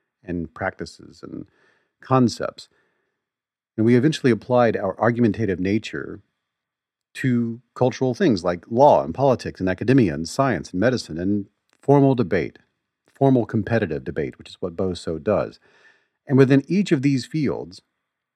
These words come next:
we developed a set of terms and concepts. Sometimes it's a bit like math. It's a, it's a language for making sense of how we try to shake some sense into each other.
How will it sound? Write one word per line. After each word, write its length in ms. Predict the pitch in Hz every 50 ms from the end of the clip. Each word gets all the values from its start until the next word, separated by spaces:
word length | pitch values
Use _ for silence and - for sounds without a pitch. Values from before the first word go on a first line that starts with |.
| _ _ _ _ _ _ _ -
we 80 | 131
developed 340 | 131 127 131 135 135 127 -
a 60 | 110
set 220 | - - - 143 127
of 240 | 117 98 95 -
terms 540 | - - - - 127 127 117 101 82 76 -
and 140 | 71 76 78
concepts. 760 | - - 113 113 110 107 95 - - 71 - - - - - _ _ _ _ _ _ _ _ _ _ _ _ _ _ _ _
Sometimes 360 | - - 143 139 151 143 127
it's 100 | 131 101
a 60 | 107 90
bit 180 | 104 107 -
like 200 | 104 101 92 -
math. 460 | 95 87 87 92 80 64 - - _ _ _
It's 120 | _ -
a, 140 | 95 87 85 _ _ _ _
it's 100 | - -
a 60 | 104
language 540 | 101 98 107 123 135 139 120 113 110 92 -
for 120 | - 104
making 360 | 95 101 107 98 - 104 98
sense 380 | 85 - - - 117 110 98 -
of 100 | 98 87
how 160 | - 104 104
we 120 | 101 104 95
try 240 | - - 104 101
to 100 | 95 92
shake 380 | 87 - - - 107 98 90 -
some 240 | - - 82 76 -
sense 400 | - - - 107 98 95 - -
into 240 | 78 69 - 71 67
each 180 | 65 - -
other. 320 | 78 71 - - - -